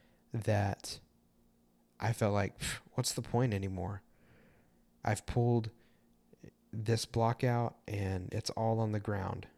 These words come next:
What do I do with this? What do I do?" And I realized that instead of quote unquote blocks, like, just looking at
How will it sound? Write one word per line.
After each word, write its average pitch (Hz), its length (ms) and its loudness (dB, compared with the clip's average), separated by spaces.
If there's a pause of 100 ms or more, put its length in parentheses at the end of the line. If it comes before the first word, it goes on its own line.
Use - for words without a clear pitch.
(140)
What 117 240 2
do 113 120 4
I 101 80 4
do 92 160 -4
with 92 160 -4
this? - 420 -8 (1300)
What 123 120 6
do 113 120 6
I 107 80 4
do?" 92 280 -4 (1300)
And 101 600 0 (1000)
I 107 60 -2
realized 101 880 4 (960)
that 104 380 2
instead 120 680 4 (840)
of 98 500 0 (1120)
quote 104 220 0
unquote 98 460 0 (1400)
blocks, 104 600 0
like, 101 160 0
just 104 280 -2
looking 113 380 0
at 101 260 0